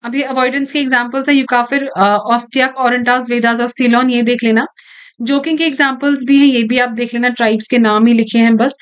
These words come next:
Avinculate and imitate, avinculate होता है, ये वो वाली families होती हैं जहाँ पे मामू की importance ज्यादा होती है।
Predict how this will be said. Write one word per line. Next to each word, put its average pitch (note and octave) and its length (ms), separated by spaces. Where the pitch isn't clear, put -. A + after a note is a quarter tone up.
Avinculate D#4 500
and E4 120
imitate, B3 500
avinculate D4 480
होता D4 240
है, D#4 60
ये D#4 100
वो C#4+ 160
वाली D4+ 220
families C4 460
होती C4 280
हैं C#4+ 120
जहाँ B3+ 320
पे D#4+ 200
मामू C#4 380
की D#4+ 140
importance C#4 520
ज्यादा A#3 260
होती A3+ 380
है। G#3 220